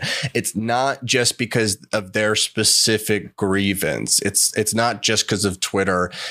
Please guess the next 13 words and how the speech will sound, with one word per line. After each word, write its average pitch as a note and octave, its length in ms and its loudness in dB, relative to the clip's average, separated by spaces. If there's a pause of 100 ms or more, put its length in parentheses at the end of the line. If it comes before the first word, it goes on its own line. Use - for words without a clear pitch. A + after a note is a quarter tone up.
(140)
It's G2+ 180 0
this, A2+ 300 0
like, G#2 200 -2
larger A#2 520 0
than C3 160 -2
life A#2+ 280 0
sense F#2+ 460 2 (260)
that F#2+ 140 -6
there G#2+ 320 0
is B2 400 2
someone A2 380 2
out F#2+ 200 0
there F2+ 440 0